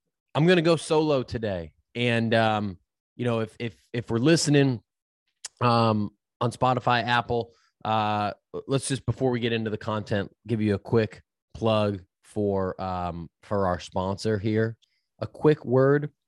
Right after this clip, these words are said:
from the sponsor of this podcast, which is the Up and Up community. It is a community that I just launched with my friend Anthony Natoli.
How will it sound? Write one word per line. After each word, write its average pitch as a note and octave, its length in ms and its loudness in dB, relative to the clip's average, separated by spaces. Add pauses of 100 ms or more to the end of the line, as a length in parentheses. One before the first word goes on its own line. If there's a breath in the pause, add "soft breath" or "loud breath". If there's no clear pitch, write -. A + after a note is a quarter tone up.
(120)
from B2+ 180 -4
the A2+ 80 -2
sponsor C3 540 0
of C3 180 4
this C3+ 200 0
podcast, C#3+ 600 0
which A#2+ 160 -6
is G#2 140 -4
the A2 180 -2
Up A#2+ 320 2
and A2 220 0
Up A#2+ 240 4
community. C3+ 560 2 (320)
It A2 80 -6
is G2+ 100 -4
a A2 60 -10
community B2+ 400 2
that A2+ 160 4
I G2 80 2
just A2+ 340 0
launched A#2 320 0
with - 140 -8
my G#2 100 -2
friend A2 400 2 (480 soft breath)
Anthony A#2+ 380 2
Natoli. D3 560 0